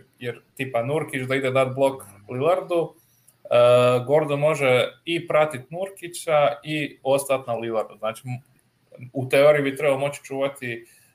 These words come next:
e, oba igrača i ne bi došlo do mismatcha, a znamo da Jokić neće češću, često izlaziti na ball handlera u pick and rollu.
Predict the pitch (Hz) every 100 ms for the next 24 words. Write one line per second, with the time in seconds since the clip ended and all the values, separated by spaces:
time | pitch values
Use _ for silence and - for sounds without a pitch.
0 | _ 117 117 117 135 131 110 113 117 139
1 | 156 135 135 131 127 139 120 117 117 113
2 | 123 123 - 113 107 - 110 101 107 113
3 | 123 131 123 127 127 - 120 117 - -
4 | 113 - 117 - 76 - - 127 127 120
5 | 117 127 110 107 110 110 107 110 - _
6 | _ 120 120 113 110 110 110 110 95 98
7 | 98 - - 104 107 107 104